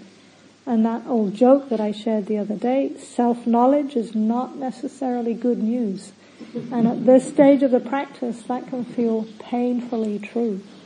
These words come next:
But then as the practice deepens,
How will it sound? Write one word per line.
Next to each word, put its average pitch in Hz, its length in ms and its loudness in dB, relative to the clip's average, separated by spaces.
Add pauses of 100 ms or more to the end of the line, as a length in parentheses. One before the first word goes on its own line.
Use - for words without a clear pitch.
(2000)
But 254 180 2
then 247 260 4
as 240 380 0
the 247 80 -2
practice 240 560 -6
deepens, 269 760 -4